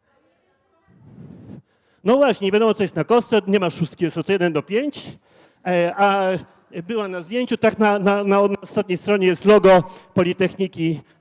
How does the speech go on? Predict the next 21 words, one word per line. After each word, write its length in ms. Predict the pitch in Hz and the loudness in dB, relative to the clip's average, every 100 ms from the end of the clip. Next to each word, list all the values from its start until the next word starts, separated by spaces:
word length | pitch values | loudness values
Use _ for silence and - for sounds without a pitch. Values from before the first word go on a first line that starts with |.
| _ | _
Politechniki 680 | 175 165 180 165 175 170 147 | 0 2 0 -4 -6 -6 -2
Gdańskiej, 420 | 185 220 - 220 | 0 -2 -2 -2
także 260 | 175 160 | -2 -2
trzeba 220 | 151 175 151 | -4 2 4
uważać, 680 | 139 170 170 170 - - - _ _ _ - | 4 2 2 -2 -4 -10 -20 _ _ _ -8
jakby 500 | 160 147 147 147 151 | -8 -6 -4 -2 -2
jaką 360 | 165 160 151 | -2 -2 -2
kostką 520 | 165 147 - 147 147 123 113 | 0 -2 0 0 0 -4 -10
rzucamy. 380 | 143 156 220 202 | -10 -4 -2 0
Rzucamy 280 | 190 208 190 | 0 -2 0
też 140 | 160 | -4
takimi 360 | 147 175 233 214 | -4 -4 -2 0
kostkami, 460 | 190 - 202 190 | -2 -2 -4 -2
tam 180 | 170 147 | -2 -2
jest 200 | 147 127 | -2 -6
dziesięć 460 | 226 226 185 190 - | -12 -10 -8 -10 -12
ścianek 440 | - 190 175 156 | -8 -6 -4 -4
od 100 | 139 | -6
zera 240 | 156 143 | -4 -4
do 100 | 123 | -4
dziewięć, 460 | 127 175 165 156 | -6 -6 -4 -6